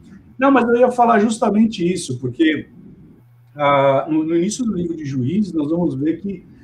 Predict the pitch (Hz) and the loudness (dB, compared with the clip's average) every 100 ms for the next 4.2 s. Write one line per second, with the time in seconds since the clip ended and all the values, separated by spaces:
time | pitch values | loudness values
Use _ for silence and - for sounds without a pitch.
0 | - 160 185 170 196 180 208 254 - 185 | -12 0 0 2 2 2 2 0 2 2
1 | 226 214 - 151 170 170 180 170 165 175 | 4 4 0 -4 -2 -2 0 -2 -2 -4
2 | 170 156 165 175 160 147 - 151 131 139 | -4 -2 -2 -4 -4 -6 -4 -6 -4 -4
3 | 175 170 165 139 156 175 - 131 120 131 | -4 -4 -6 -8 -2 -2 -2 -12 -8 -4
4 | 117 104 | -4 -4